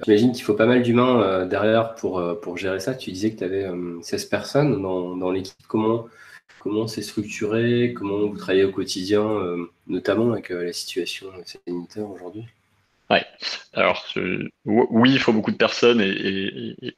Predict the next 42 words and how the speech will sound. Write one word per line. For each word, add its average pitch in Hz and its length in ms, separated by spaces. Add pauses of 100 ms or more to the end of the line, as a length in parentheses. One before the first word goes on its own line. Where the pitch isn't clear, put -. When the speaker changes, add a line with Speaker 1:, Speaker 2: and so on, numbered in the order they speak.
Speaker 2:
et 104 100
seize, 101 500
c'est 98 160
clairement 101 320
pas 110 140
beaucoup. 107 460
Je 92 60
suis, 95 280
je 87 60
suis 110 100
toujours, 107 240
euh, 95 140 (760)
agréablement 110 560
surpris 113 360
de, 95 200
de 95 100
voir, 104 300
euh, 92 460 (100)
tout - 100
ce - 60
qu'on 104 140
a 98 80
pu 107 120
construire 110 480
avec, 92 300
euh, 95 220
avec 98 260
notre 101 200
équipe, 117 260 (520)
euh, 95 220
en 95 100
si - 220
peu 120 100
de 95 60
temps 123 280
et 107 40
avec, 95 300
euh, 92 100
si 101 180
peu 117 140
d'humains. 110 420
Euh, 92 180